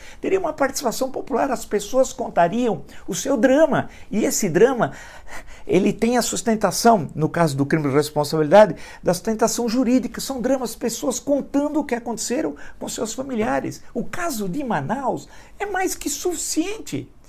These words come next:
Não tinha oxigênio, eles já sabiam. E é, como diz a doutora Rosana Richtman, no meu canal, né? Assisto.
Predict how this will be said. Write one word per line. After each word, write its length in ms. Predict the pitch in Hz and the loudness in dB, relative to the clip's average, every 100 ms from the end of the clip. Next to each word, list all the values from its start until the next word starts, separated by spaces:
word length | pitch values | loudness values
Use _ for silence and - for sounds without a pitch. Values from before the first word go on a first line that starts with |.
| - - - | -20 -20 -8
Não 160 | 339 330 | -8 -2
tinha 180 | 320 | 0
oxigênio, 680 | 311 - 294 214 277 302 247 | 0 0 -2 2 2 2 2
eles 180 | 285 262 | 2 2
já 140 | 302 | 0
sabiam. 920 | - - 285 262 320 415 403 330 143 - - | -4 -6 -8 -6 -6 -4 2 2 2 -8 -2
E 80 | 139 | 2
é, 140 | 143 | 2
como 260 | 131 123 110 | 0 -6 -4
diz 220 | 117 151 | -4 0
a 60 | 147 | 0
doutora 360 | 123 - 135 | 0 0 0
Rosana 380 | 120 117 117 131 | 0 0 -2 -6
Richtman, 460 | 98 123 - 127 131 - - | -6 -6 -8 -12 -12 -14 -16
no 80 | - | -4
meu 160 | 123 269 | 0 0
canal, 400 | 190 120 50 - - | 0 0 -2 -8 -4
né? 240 | 131 175 - - | -2 -2 -4 -12
Assisto. 540 | - - 156 123 - | -6 -4 0 -2 -4